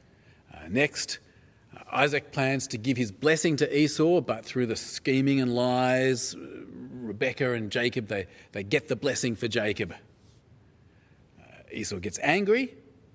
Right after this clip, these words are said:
He, he wants Jacob dead. So h-, his mum and dad send him off to her family to get, to get away from Esau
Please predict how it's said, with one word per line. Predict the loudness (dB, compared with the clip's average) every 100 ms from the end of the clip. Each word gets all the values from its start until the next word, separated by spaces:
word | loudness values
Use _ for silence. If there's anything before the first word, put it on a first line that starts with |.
| _ -8
He, | -8
he | -4
wants | 0 0
Jacob | 2 0 0 0
dead. | 6 6 6 2 -14 -20 -20 -20 _ _ _ _ _ -18
So | -10 -2 2 2 0 -20 -20 -12
h-, | -2
his | 0 2
mum | 0 2
and |
dad | 2 2 2
send | 2 2
him | 2
off | 0 -6
to | -6
her | -6
family | -2 0 0 0 -4
to | -8
get, | -6 -6 -6
to | -8
get | -4
away | 2 4
from | 4 4
Esau | 2 4 4 6